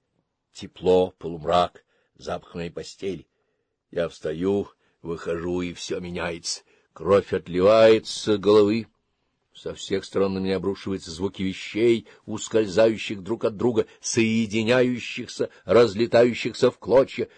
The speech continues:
Мои глаза тщетно ищут среди них подобия, и каждая клетка моей кожи выкликает свой наказ. Меня опрокидывает, как лодку, пенный поток явлений.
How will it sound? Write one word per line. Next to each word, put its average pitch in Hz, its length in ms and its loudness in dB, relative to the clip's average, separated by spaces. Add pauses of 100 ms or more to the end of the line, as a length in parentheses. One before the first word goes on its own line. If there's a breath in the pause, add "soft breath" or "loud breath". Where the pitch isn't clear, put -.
(140 soft breath)
Мои 98 160 -4
глаза 95 260 0
тщетно - 460 -4
ищут 107 320 -6
среди 98 240 -8
них - 140 -8
подобия, 127 800 4 (180 loud breath)
и 110 140 -6
каждая 107 480 0
клетка 104 400 -2
моей 98 200 0
кожи 113 400 0 (200 soft breath)
выкликает 107 680 -4
свой 104 260 -4
наказ. 101 500 -6 (260)
Меня 101 360 -2 (180 soft breath)
опрокидывает, 180 1120 -4
как - 320 -4
лодку, 143 720 0
пенный 131 500 2
поток - 340 -8
явлений. 104 460 -4